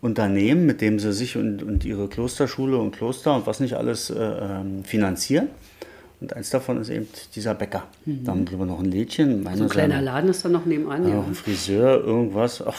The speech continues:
Speaker 1: weiß ich, auf der Webseite von denen steht's.
Speaker 2: Mhm.
Speaker 1: Ja, das ist die Klosterschule da. Und die, deswegen, die sind doch, man merkt ander-, den anders, dass Buddhisten sind, wenn man so sieht, so unter ihren Häubchen haben alle kurze Haare, selbst die Frauen, also so richtig runtergeschoren.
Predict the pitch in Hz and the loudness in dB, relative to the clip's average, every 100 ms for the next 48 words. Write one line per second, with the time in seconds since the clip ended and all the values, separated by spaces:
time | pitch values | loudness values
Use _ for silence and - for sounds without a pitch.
0 | - - - 107 104 135 110 - 98 - | -8 -8 -4 -4 4 6 6 6 2 2
1 | - 98 95 90 175 165 165 226 - - | 0 2 2 4 6 6 4 2 -2 -16
2 | - - - 107 - - - _ - - | -20 -16 -8 -8 -8 -16 -20 _ -20 -20
3 | _ _ - - - - - 95 - 85 | _ _ -20 -18 -14 -12 -6 -4 -4 -6
4 | - 95 90 87 85 - - - - - | -4 -4 -4 -6 -10 -20 -20 -20 -20 -20
5 | - - 92 85 - 107 101 107 87 - | -16 -8 -6 -8 -8 -2 -2 -2 -6 2
6 | 113 104 104 147 135 - - 101 110 127 | 2 2 4 6 4 -4 -4 2 4 4
7 | - 120 151 110 135 120 101 285 156 - | 4 6 6 6 2 2 6 6 6 2
8 | - 110 101 - 196 190 254 - 107 95 | -2 -2 -2 -2 2 4 4 2 0 0
9 | 95 139 - 107 107 101 95 104 - 185 | 0 -2 -2 -2 -2 -2 0 -2 0 -2
10 | 160 165 - 123 - 104 98 87 139 147 | 0 -4 -2 -4 -2 -4 -4 -2 0 0
11 | 98 - - 135 180 - 98 92 90 101 | -2 -8 -4 -2 -2 -4 -6 -4 -4 -6
12 | 104 92 98 143 156 156 165 185 | -8 -4 -2 0 0 2 4 4